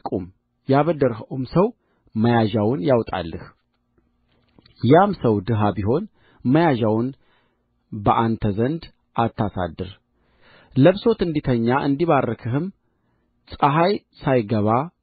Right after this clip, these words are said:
መያዣውን ፈጽመህ መልስለት፣ በአምላክህም በእግዚአብሔር ፊት ጽድቅ ይሆንልሃል። ድሃና ችግረኛ የሆነውን ምንደኛ ከወንድሞችህ ወይም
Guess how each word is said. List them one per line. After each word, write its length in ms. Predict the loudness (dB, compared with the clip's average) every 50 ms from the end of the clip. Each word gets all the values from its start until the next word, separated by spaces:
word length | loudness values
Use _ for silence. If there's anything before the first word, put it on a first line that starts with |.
| _
መያዣውን 640 | 0 2 2 2 2 2 0 0 0 0 2 0 -2 -4
ፈጽመህ 540 | -4 -6 -6 -6 -6 -6 -6 -4 -2 -2 0
መልስለት፣ 640 | 0 0 0 0 -2 -4 -6 -6 -6 -6 -8 -10 -14 -20 _ _ _ _ _ _ _ _ _ _ _ _ _ _ _ _ _ _ _ _ _ _ _ -2
በአምላክህም 760 | 2 4 6 6 6 4 4 2 2 0 -2 -4 -4 -4 -2
በእግዚአብሔር 540 | -2 -2 -2 0 0 -2 0 0 0 -2 -2
ፊት 200 | -4 -8 -8 -8 -12 -20 _ _ _ _ _ _ _ _
ጽድቅ 380 | -20 -6 -4 -4 -4 -4 -6 -14 -8 _
ይሆንልሃል። 720 | 0 0 2 2 2 2 0 0 0 0 -2 -2 -4 -6 -10 _ _ _ _ _ _ _ _ _ _ _ _ _ _ _ _ _ _ _ _ _ _ _ _ _ _ _ _ -20 _ _ _ _ _ _ _ _ _ _ _ _ _ _ _ _ _ _ _ _ _ _
ድሃና 440 | 0 4 4 4 6 4 4 2 2 2 0 0
ችግረኛ 540 | 0 -4 -4 -2 -2 0 0 2 2 2 2 2
የሆነውን 520 | 2 2 2 2 0 0 0 0 0 0 -2 -4 -6 _ -4
ምንደኛ 520 | 0 0 2 0 0 0 0 0 0 0 0 0 -2 -4 -6 _ _ _ _
ከወንድሞችህ 760 | _ -4 -2 -2 0 0 0 0 0 0 0 -2 -2 -6 -6 -4 0
ወይም 220 | 0 0 0 0